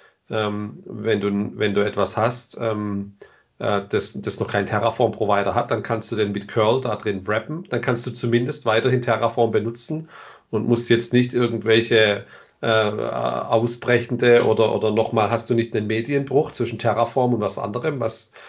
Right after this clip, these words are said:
was ich immer eigentlich auch recht wichtig finde. Ähm, dann kannst du im Notfall auf sowas zurückgreifen. Aber das würde ich dann, glaub ich, sogar noch lieber machen, wie, wie so einen Medienbruch, wo ich dann woanders unterwegs bin.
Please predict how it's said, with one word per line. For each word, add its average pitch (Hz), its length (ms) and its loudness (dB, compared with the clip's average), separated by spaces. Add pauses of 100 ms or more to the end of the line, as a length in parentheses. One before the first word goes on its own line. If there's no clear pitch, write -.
(160)
was 113 160 -4
ich 113 120 -4
immer 113 180 4
eigentlich 110 220 2
auch 110 120 6
recht - 200 0
wichtig 123 300 -4
finde. 139 400 0 (400)
Ähm, 113 360 2 (120)
dann 107 160 0
kannst 120 280 0
du 131 40 4
im 113 140 2
Notfall 107 400 2
auf 117 60 -2
sowas 113 340 -2
zurückgreifen. 107 800 -2
Aber 92 180 -6
das - 220 -6
würde 120 120 2
ich 120 60 -6
dann, 131 160 0
glaub 123 240 4
ich, 127 100 -2
sogar 120 240 0
noch 113 120 -4
lieber 117 280 -4
machen, 123 380 -4
wie, 110 340 -6 (460)
wie 113 140 0
so 107 120 0
einen 110 180 4
Medienbruch, 107 680 0
wo 104 120 4
ich 101 100 -2
dann 101 160 0
woanders 101 360 0
unterwegs 101 460 -2
bin. 95 340 -6